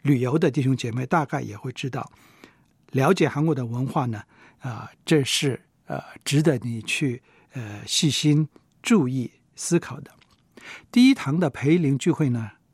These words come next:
是早上，而且是五点钟，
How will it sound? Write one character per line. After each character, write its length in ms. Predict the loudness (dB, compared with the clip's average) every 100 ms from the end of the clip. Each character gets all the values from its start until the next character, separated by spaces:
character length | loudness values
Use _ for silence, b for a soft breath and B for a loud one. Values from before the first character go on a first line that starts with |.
| _ _ _ -6
是 240 | 2 2
早 420 | 2 -2 -2 -8
上， 300 | -6 -4 -4 -10 _ _ _ _ _ _
而 220 | -2 0
且 240 | 2 0 -4
是 300 | -4 -6 -10 _ _ _
五 300 | -6 0 0
点 220 | 2 0 -2
钟， 200 | -10 -12